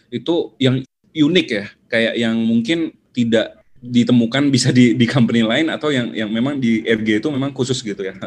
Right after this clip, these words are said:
Karena kita mungkin by nature-nya juga konten company kan. Jadi kayak konten, kalau kita produce konten dan, dan giving knowledge to siswa ya. Nah, itu kan problem set-nya lumayan unik ya. Mungkin boleh cerita di situ nggak? Kayak apa sih yang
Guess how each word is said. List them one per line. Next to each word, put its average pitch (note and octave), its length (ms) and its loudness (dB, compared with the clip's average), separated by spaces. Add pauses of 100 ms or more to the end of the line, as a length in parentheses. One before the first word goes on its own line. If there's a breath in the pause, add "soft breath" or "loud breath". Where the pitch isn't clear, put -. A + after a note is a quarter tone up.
Karena C#3 240 -2
kita E3 220 -2 (340 loud breath)
mungkin D3+ 160 -2
by B2+ 140 2
nature-nya A#2 260 -2
juga A2+ 240 -2
konten G#2+ 480 -4
company A2+ 320 0
kan. F#2+ 240 -8
Jadi G2+ 220 -6
kayak F#2 220 -2 (280)
konten, C3+ 640 -2
kalau A2 240 -4
kita G#2+ 240 -6
produce G#2+ 300 -2
konten B2 340 -4
dan, A2 320 -2
dan G#2+ 400 -4 (320 soft breath)
giving A#2 380 2
knowledge A2 400 -2
to G#2 340 -4
siswa B2 400 -2
ya. G2+ 140 -2 (180)
Nah, G2 140 -6
itu G2 80 -8
kan E3 240 -4 (240)
problem A2+ 240 2
set-nya C3+ 320 -2
lumayan A2+ 340 2
unik A#2+ 300 0
ya. G2 80 -8
Mungkin G#2+ 340 -8 (320 loud breath)
boleh A2+ 220 2
cerita A2+ 320 -2
di A2 180 -6
situ B2 220 -6
nggak? G#2+ 240 -4
Kayak F#2 240 -10
apa C#3 100 -8
sih C#3 220 -6
yang G#2 160 -10